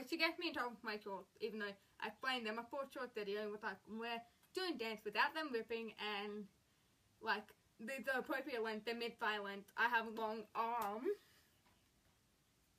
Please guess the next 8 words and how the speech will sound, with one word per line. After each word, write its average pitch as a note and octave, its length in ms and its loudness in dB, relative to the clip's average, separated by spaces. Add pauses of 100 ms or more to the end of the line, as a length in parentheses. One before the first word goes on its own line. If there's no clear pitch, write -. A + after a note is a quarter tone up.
(1700)
And B3+ 80 6
I B3+ 100 6
still A#3+ 160 2
get G#3+ 140 4
in G#3+ 60 -2
trouble, A3+ 480 2
and, G#3 720 -4 (1080)
but, C4 160 8